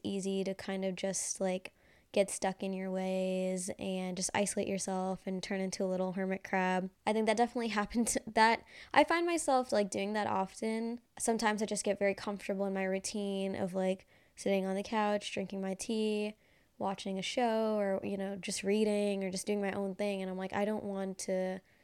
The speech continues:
leave my house. I don't wanna go do anything with anybody." I think especially with school, like, it feels like it's my only time that I'm not doing school. But at the same time, it's important to, it's important to, you know, find the things that you enjoy and do those things for yourself.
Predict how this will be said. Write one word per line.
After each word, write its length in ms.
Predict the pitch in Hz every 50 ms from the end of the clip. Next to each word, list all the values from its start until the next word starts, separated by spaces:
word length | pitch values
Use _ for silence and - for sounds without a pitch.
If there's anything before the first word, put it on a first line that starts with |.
| _ _ _ _ _ _ _ _ -
leave 240 | - 214 226 220 208
my 160 | 202 196 196
house. 380 | 214 220 208 202 202 202 202 202
I 40 | 208
don't 80 | 202 202
wanna 180 | 202 196 202
go 120 | 190 196 190
do 140 | 185 185
anything 340 | 190 190 202 208 196 202 196
with 100 | 190 190
anybody." 640 | 190 196 196 196 185 185 185 180 180 185 185 185 185 - _ _ _ - - - _ _ -
I 40 | 233
think 140 | 233 233 220
especially 320 | 220 220 214 202 - 208
with 100 | 196 190
school, 360 | - - - - 226 220 208 202
like, 180 | 196 190 185 185
it 100 | 190 180
feels 320 | - 190 190 185 185 -
like 300 | 202 190 185 180 _ - -
it's 200 | - 190 185 -
my 180 | - 190 185 185
only 260 | 190 185 185 185 190
time 320 | 180 - 190 185 185 185
that 120 | 180 185 185
I'm 120 | 180 185
not 180 | 185 185 180 175
doing 300 | 180 196 190 185 185 175
school. 580 | - - - - 190 185 185 190 208 226 240 - _
But 280 | - 202 214 214 214 -
at 80 | - 214
the 80 | - 214
same 280 | - - 214 208 208
time, 580 | 190 - 202 190 190 190 190 196 196 202 196 - - _ -
it's 220 | 208 196 - -
important 360 | 208 190 185 - 196 196 190
to, 260 | - 202 196 190 - - _ _ _ _ -
it's 160 | - 247 240 302
important 540 | 294 277 - - 302 294 277 254 240 226 -
to, 120 | - -
you 300 | 196 196 190 185 185 190
know, 140 | 185 180 185
find 280 | - - 196 190 185 185
the 40 |
things 280 | 175 - 190 190 185 180
that 140 | 196 185 -
you 140 | 196 196 190
enjoy 420 | 190 185 180 190 190 185 185 185
and 140 | 185 180 175
do 160 | - 190 190
those 220 | 190 185 185 180
things 280 | - - 190 185 185 -
for 100 | - 185
yourself. 500 | 180 180 180 - - 190 190 226 294 294